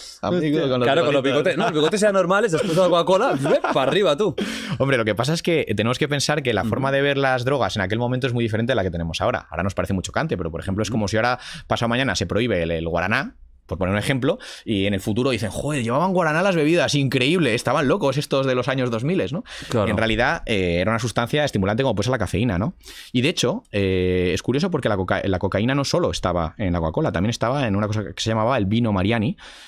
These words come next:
Speaker 1: que era un vino que de hecho tenía en la etiqueta al Papa, en plan de que certificaba el producto, salía el, el,
Speaker 2: <laughs>
Speaker 1: "El Papa bebe vino Mariani", y el vino Mariani era un vino con cocaína
Speaker 2: Hostia,
Speaker 1: también.
Speaker 2: el Papa se mete
Speaker 1: Se
Speaker 2: dos
Speaker 1: tomaban
Speaker 2: gramos,
Speaker 1: ahí,
Speaker 2: ¿eh?
Speaker 1: se tomaban ahí mucho en el Vaticano, me imagino, les debía
Speaker 2: Joder.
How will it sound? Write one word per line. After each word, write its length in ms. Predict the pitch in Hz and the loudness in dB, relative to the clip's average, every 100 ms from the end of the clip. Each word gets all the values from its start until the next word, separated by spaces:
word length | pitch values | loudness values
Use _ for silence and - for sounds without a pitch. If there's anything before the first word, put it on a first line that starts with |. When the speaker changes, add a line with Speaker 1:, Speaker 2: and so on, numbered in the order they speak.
| - | -10
Speaker 1:
que 80 | - | 0
era 100 | 120 | 2
un 120 | 120 | 4
vino 280 | 120 143 170 | 2 2 0
que 80 | 101 | 0
de 60 | 104 | 0
hecho 120 | 127 | 0
tenía 180 | 117 127 | 0 0
en 20 | |
la 80 | 117 | 0
etiqueta 260 | 110 143 | 0 0
al 140 | 95 - | 0 0
Papa, 280 | 139 143 147 | -2 -2 -4
en 80 | 98 | -2
plan 200 | 98 98 | 0 0
de 120 | 95 | 0
que 200 | 95 92 | 0 0
certificaba 440 | 113 92 104 101 123 | -2 -4 -2 0 0
el 60 | 104 | 0
producto, 440 | 101 147 143 202 | -2 -2 -2 -4
salía 400 | 165 101 107 101 | -2 -2 0 2
el, 60 | 202 107 190 180 | 2 2 2 2
el, 100 | 117 175 | 2 0
Speaker 2:
<laughs> 280 | - 170 170 | 2 2 2
Speaker 1:
"El 80 | 135 | 2
Papa 320 | 156 202 208 185 | 0 2 2 2
bebe 220 | 190 175 | 2 0
vino 200 | 190 185 | 2 2
Mariani", 480 | 170 156 175 131 87 | 2 0 0 0 -2
y 100 | 101 | -2
el 80 | 101 | 0
vino 200 | 113 139 156 | 0 0 0
Mariani 280 | 160 160 165 | 0 0 0
era 160 | 170 147 | 0 0
un 160 | 123 | 0
vino 240 | 143 151 165 | 0 0 0
con 140 | 160 | -2
cocaína 440 | 151 123 95 143 - | -2 0 0 0 -2
Speaker 2:
Hostia, 120 | - | -2
Speaker 1:
también. 180 | 95 104 | 0 0
Speaker 2:
el 60 | 90 | 0
Papa 220 | 104 117 | 0 2
se 140 | 120 | 0
mete 340 | 113 123 127 110 | 2 2 2 2
Speaker 1:
Se 80 | 101 | 0
Speaker 2:
dos 120 | 104 | 2
Speaker 1:
tomaban 240 | 110 127 | 2 2
Speaker 2:
gramos, 180 | 117 98 123 | 2 0 0
Speaker 1:
ahí, 20 | |
Speaker 2:
¿eh? 320 | 151 135 110 | 0 0 0
Speaker 1:
se 60 | 104 | 2
tomaban 200 | 101 131 | 0 0
ahí 140 | 131 127 | 0 0
mucho 160 | 127 | 0
en 80 | 131 | 0
el 40 | 123 | 0
Vaticano, 420 | 117 110 127 143 | 2 0 0 0
me 60 | |
imagino, 420 | 117 101 123 131 135 | 0 -2 -2 0 0
les 100 | 95 | 2
debía 160 | 156 156 | 2 4
Speaker 2:
Joder. 200 | 135 | 4